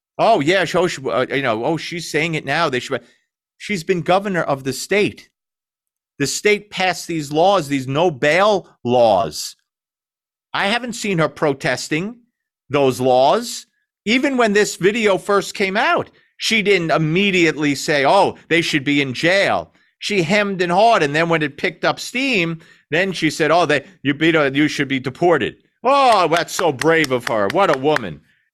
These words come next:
Give me a break. These are all Democrats. This is happening in every city, every Democrat city. Democrat, Democrat, Democrat. They'll tell you crime is down. Like I said the other day, crime may be down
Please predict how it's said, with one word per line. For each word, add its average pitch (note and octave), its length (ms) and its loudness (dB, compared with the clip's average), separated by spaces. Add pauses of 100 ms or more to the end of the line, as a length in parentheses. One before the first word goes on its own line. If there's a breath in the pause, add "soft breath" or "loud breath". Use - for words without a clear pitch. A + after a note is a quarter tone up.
Give D4 80 -12
me D#4 140 -2
a C4 40 2
break. C#4 560 -2 (320)
These A3+ 160 -4
are C4+ 120 4
all C#4 140 4
Democrats. F3 680 0 (180)
This C#3 140 -6
is C3+ 120 -8
happening C#3+ 400 -4
in B2 100 -4
every D3+ 260 0
city, A2+ 440 -4 (200)
every D#3 180 0
Democrat E3 540 -2
city. F#2 400 -6 (380)
Democrat, E3 500 -2
Democrat, D#3 480 -2
Democrat. B2+ 540 -4 (400)
They'll C3+ 80 -2
tell E3+ 160 0
you D3 80 2
crime E3 380 -2
is D#3+ 100 -4
down. C#3+ 240 0
Like A2 160 -4
I A#2+ 40 -4
said C#3+ 220 -4
the D#3 160 0
other D#3+ 160 0
day, C#3+ 360 -2 (240 soft breath)
crime A#3 220 0
may A#3 120 -2
be D#3 140 -2
down D#3 420 0